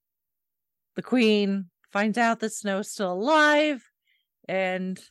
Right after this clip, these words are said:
in the Grimm tale, she makes three attempts on Snow's life. First, she goes in disguise, uh, selling, uh,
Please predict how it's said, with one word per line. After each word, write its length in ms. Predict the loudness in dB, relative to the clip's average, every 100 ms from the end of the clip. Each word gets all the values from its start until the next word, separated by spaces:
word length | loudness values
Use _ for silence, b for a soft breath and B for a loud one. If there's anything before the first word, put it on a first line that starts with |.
| _ _ _ _ _ _ _ -2
in 220 | 0 2
the 300 | 2 0 -2
Grimm 320 | 0 2 2 -2
tale, 560 | 0 2 2 2 -2 _ _ _
she 300 | -14 -4 -2
makes 380 | 0 -2 -4 -12 _ _
three 340 | -6 0 2 2
attempts 500 | 0 -2 -2 -4 -10 -6
on 200 | -4 -4
Snow's 460 | -6 -4 -4 -4
life. 440 | -6 -4 -6 -8 _ b b b b b _ 0
First, 400 | 2 2 -2 -10
she 280 | -10 -6 -2
goes 720 | 2 2 2 -2 -6 -12 -20 _ _
in 160 | 0 0
disguise, 920 | -2 -4 -2 -2 -2 -4 -6 -10 -14 b b b b _ -2
uh, 400 | 2 2 2 -2
selling, 720 | 0 2 4 2 0 -4 -10 _ _ _ _ _
uh, 680 | -4 -2 0 0 0 -2 -6